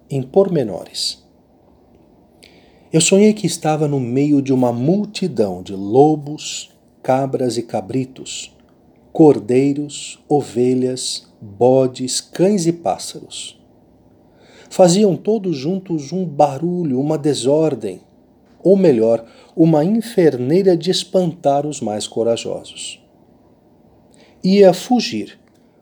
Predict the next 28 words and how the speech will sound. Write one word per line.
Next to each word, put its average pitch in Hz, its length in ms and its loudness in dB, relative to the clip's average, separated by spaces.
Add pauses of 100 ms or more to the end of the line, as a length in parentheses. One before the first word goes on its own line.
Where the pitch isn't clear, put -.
(120)
quando 151 380 4
uma 143 160 0
senhora 139 560 0
muito 123 240 -6
bem 117 180 -6
trajada, 127 840 -4 (380)
à 175 60 0
moda 214 340 4
de 139 180 0
pastorinha, 127 840 -2 (520)
fez 226 280 4
um 214 120 4
gesto 185 420 2
para 139 240 2
que 139 160 -6
seguisse 143 680 -6
e - 20 0
acompanhasse 165 920 -2
o 160 140 4
estranho 180 520 2
rebanho. 101 480 -6 (1200)
Enquanto 131 480 0
isso, 120 420 0
se - 220 -4
punha 127 720 -4
à 117 100 -8
frente 160 500 -2
dele. 90 420 -12